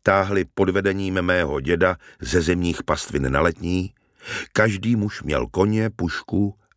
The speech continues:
a spoustu dobytka. Mívali jsme moře ovcí, koz a velbloudů a ženy nenosily závoj. Naše kmeny žily svobodně,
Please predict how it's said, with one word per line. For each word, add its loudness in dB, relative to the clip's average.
a 2
spoustu -2
dobytka. -2
Mívali 4
jsme -2
moře 0
ovcí, -2
koz 0
a 2
velbloudů 0
a 6
ženy 0
nenosily 0
závoj. -2
Naše 4
kmeny 0
žily -2
svobodně, 0